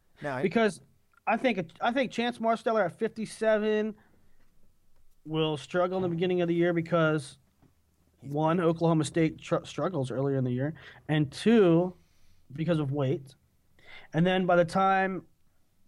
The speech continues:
Speaker 2: February, March came, I think he'd be a juggernaut.
Speaker 1: The juggernaut. Man. Well,
Speaker 2: If he could manage his weight to one fifty-seven, he would be filthy.
Speaker 1: he came on towards the end.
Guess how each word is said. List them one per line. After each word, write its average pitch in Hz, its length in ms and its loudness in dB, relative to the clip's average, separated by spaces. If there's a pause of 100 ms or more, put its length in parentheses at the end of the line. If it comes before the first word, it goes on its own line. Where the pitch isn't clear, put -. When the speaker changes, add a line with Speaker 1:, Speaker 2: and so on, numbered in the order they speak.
(120)
Speaker 2:
February, 196 520 2
March 180 300 0
came, 262 380 -2 (200)
I 151 80 -2
think 156 160 -2
he'd 135 100 -4
be 135 100 -2
a 113 60 -6
juggernaut. 101 720 -8 (1000)
Speaker 1:
The 104 60 -20
juggernaut. 87 520 -20 (180)
Man. 104 320 -14 (360)
Well, 170 240 0
Speaker 2:
If 226 60 0
he 226 140 2
could 285 160 -2
manage 220 460 2
his 196 200 0
weight 160 560 0
to 175 120 -2
one 160 260 2
fifty-seven, 165 800 -4
he 151 600 -2
would 123 360 -8 (120)
be 104 380 -12 (340)
filthy. 120 460 -6 (880)
Speaker 1:
he 196 180 -12
came 269 300 -10
on 240 220 -4
towards 214 320 -8
the 185 180 -8
end. 180 260 -8